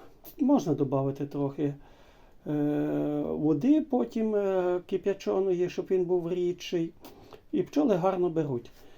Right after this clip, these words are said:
Що получається? Віск топиться разом з медом і осідає все знизу. Мед отут знизу,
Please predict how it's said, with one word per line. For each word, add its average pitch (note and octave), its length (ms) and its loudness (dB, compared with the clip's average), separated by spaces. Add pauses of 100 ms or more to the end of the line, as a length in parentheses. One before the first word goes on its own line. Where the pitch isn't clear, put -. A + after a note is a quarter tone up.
(140)
Що - 160 0
получається? D3 680 2 (1600)
Віск A3 460 2 (440)
топиться G#3 520 4 (1300)
разом F#3 360 6
з D3+ 80 -2
медом B3 400 8 (760)
і E4 120 10
осідає G#3 540 8
все F#3+ 240 4
знизу. B2+ 420 4 (3250)
Мед A3+ 380 8 (1120)
отут F#3+ 340 6
знизу, C#3+ 580 10